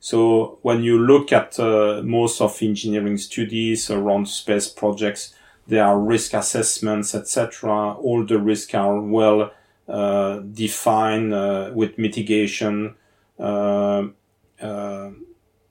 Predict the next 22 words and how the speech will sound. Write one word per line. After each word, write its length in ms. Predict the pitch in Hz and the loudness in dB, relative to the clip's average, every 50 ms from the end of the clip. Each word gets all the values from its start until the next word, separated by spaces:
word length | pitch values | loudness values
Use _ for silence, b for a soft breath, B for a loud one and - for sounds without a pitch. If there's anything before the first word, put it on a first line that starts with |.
| _ _ | _ _
solutions, 800 | - - - - 107 107 113 113 110 - - 120 110 110 - - | -6 -2 0 2 2 4 4 2 0 0 -2 -2 -2 -2 -2 -4
et 120 | 104 101 | -4 -4
cetera. 460 | - - 110 101 - - - - - - _ _ _ | -4 -4 -4 -4 -6 -8 -16 -18 -18 -18 _ _ _
So, 580 | - - - 117 113 113 113 113 110 107 b b b b b b b b b b b b _ - | -18 -10 -6 -4 -2 0 0 0 0 -2 b b b b b b b b b b b b _ -16
uh, 240 | - - - - - - - 320 - _ _ _ _ _ _ _ _ _ - | -14 -12 -12 -14 -14 -16 -20 -20 -20 _ _ _ _ _ _ _ _ _ 0
and 320 | 139 120 117 117 113 110 | 2 2 2 0 0 4
that's 240 | 147 151 - - - | 4 4 4 4 0
probably 560 | - - 156 139 143 135 131 127 131 147 127 | 0 2 4 6 6 4 4 2 -2 -4 -2
the 120 | 110 131 | 0 2
only 260 | 123 123 123 123 127 123 | 2 2 0 0 0 0
industry 560 | 117 113 101 113 107 - - - - 113 107 | 0 2 4 2 2 2 -2 -4 -2 -2 0
where 180 | 104 107 101 | 2 2 2
you 200 | 101 101 101 107 | 2 2 0 0
do 240 | 101 101 113 110 107 | 0 2 2 2 2
this, 360 | 98 104 104 107 107 - - | 4 4 4 2 2 0 -2
maybe 340 | - 110 104 101 98 113 113 | -4 -4 -2 -2 0 2 2
with 240 | 113 107 107 101 - | 4 4 2 0 0
some, 380 | - - - 110 107 107 104 104 | -2 -2 0 0 0 0 0 0
uh, 460 | 104 101 101 98 98 98 98 104 107 - | 0 0 0 -2 -2 -4 -6 -8 -8 -8
let's 220 | 107 101 98 - | -8 -6 -6 -6
say, 380 | - - 110 107 107 107 104 101 | -6 -4 -2 -2 0 0 0 -2
uh, 500 | 101 101 98 98 101 101 101 98 101 | -2 -4 -4 -6 -8 -8 -8 -10 -12